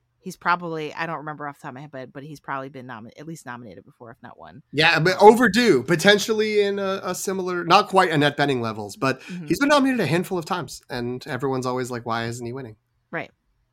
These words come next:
Speaker 1: So this could be it. I don't know. Um,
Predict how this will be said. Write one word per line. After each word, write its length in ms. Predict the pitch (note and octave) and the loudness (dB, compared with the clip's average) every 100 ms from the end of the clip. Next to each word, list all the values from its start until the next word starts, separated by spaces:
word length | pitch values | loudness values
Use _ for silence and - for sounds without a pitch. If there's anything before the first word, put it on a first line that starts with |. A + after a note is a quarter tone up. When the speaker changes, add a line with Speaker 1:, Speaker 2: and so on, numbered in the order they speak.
| _ | _
Speaker 1:
So 400 | - D#3 D3 D3+ - _ _ | -14 -12 -12 -14 -20 _ _
this 100 | D3 | -18
could 140 | G3 | -16
be 120 | G#3 E4+ | -12 -12
it. 120 | - _ | -14 _
I 60 | D#3+ | -8
don't 80 | G3+ | -6
know. 220 | B3+ B3 _ _ _ _ - | -6 -8 _ _ _ _ -12
Um, 560 | E3+ E3+ D#3+ D#3+ D#3 | -8 -6 -6 -10 -16